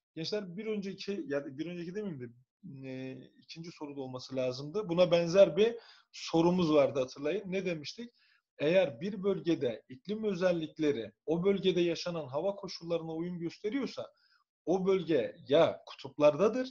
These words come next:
ya da ekvatora yakın bir noktadadır arkadaşlar. Ee, bu bölgenin iklimi hakkında aşağıdakilerden hangisi söylenir diyor arkadaşlar. Bakalım. Yıl içerisindeki basınç değişimi fazladır. Hayır, çünkü sıcaklık koşulları değişmiyor.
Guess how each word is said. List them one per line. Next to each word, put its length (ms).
ya 140
da 60
ekvatora 420
yakın 340
bir 140
noktadadır 480
arkadaşlar. 600
Ee, 360
bu 140
bölgenin 440
iklimi 300
hakkında 340
aşağıdakilerden 760
hangisi 840
söylenir 640
diyor 180
arkadaşlar. 540
Bakalım. 420
Yıl 200
içerisindeki 520
basınç 340
değişimi 360
fazladır. 640
Hayır, 380
çünkü 160
sıcaklık 440
koşulları 440
değişmiyor. 540